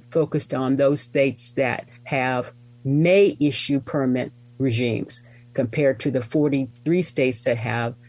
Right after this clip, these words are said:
shall issue regimes that only deny permits on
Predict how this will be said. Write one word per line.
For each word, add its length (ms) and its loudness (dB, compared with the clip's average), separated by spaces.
shall 600 2
issue 380 0
regimes 760 0
that 280 -2
only 320 2
deny 340 2
permits 680 -2
on 380 -2